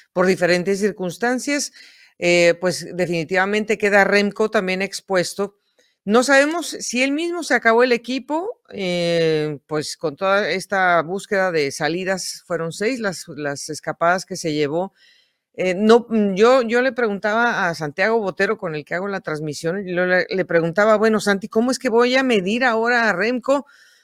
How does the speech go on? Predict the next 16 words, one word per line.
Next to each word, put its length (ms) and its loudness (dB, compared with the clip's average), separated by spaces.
Porque, 920 4
pues, 340 -4
lo 180 0
que 140 0
hizo 240 -2
es 180 -6
una 180 2
barbaridad, 680 2
porque 240 -6
seis, 560 -4
seis 360 -6
salidas, 440 -2
eso 200 -6
no 180 -6
se 220 0
hace, 460 -2